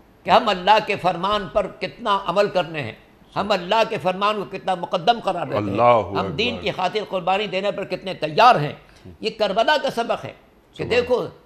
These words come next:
Speaker 1: दीन पर जब वक्त आ जाए, तो
Speaker 2: हम्म।
Speaker 1: मत देखना कि जवान जा रहा है, बच्चा जा रहा है, बूढ़ा जा रहा है,
Speaker 2: अल्लाहु
Speaker 1: बल्कि जिस
Speaker 2: अकबर।
Speaker 1: तरह से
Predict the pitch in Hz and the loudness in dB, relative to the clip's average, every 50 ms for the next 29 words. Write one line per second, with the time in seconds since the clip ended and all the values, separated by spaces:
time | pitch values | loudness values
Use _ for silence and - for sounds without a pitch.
0 | - 110 151 269 320 302 247 - 233 220 165 214 190 135 127 247 254 - - 214 | -8 -4 -4 -4 -4 -4 -6 -6 -6 -2 0 0 -2 2 4 2 2 4 2 2
1 | 208 202 208 247 277 311 403 - - - - 202 - - 185 262 269 196 170 220 | 2 4 4 4 4 4 4 0 -4 -12 -10 -8 -6 -2 0 -2 0 0 0 0
2 | 190 - 196 220 202 185 - 196 170 - - - - _ _ _ _ - - 185 | 0 0 -2 -2 -4 -2 0 -2 -2 -2 -4 -12 -20 _ _ _ _ -8 -4 -2
3 | 196 214 233 240 226 208 175 190 185 180 180 165 180 185 180 175 131 117 196 196 | 2 4 4 4 2 2 0 0 0 2 2 2 2 2 2 2 0 0 -2 -2
4 | - - 233 202 170 180 180 175 180 180 175 127 110 - 220 254 247 226 - 160 | 2 2 2 2 2 2 0 0 2 0 0 -2 -2 0 4 6 6 6 6 2
5 | 135 127 - - - - _ _ _ - - 98 92 87 87 92 92 90 87 - | -2 -4 -4 -8 -16 -20 _ _ _ -10 -8 -6 -6 -4 0 0 2 2 4 2
6 | 240 247 - - 208 175 202 151 156 190 196 196 190 - 208 185 139 - - | 2 2 0 -2 -4 -4 -6 -6 -4 -4 -4 -4 -4 -4 -6 -6 -6 -8 -14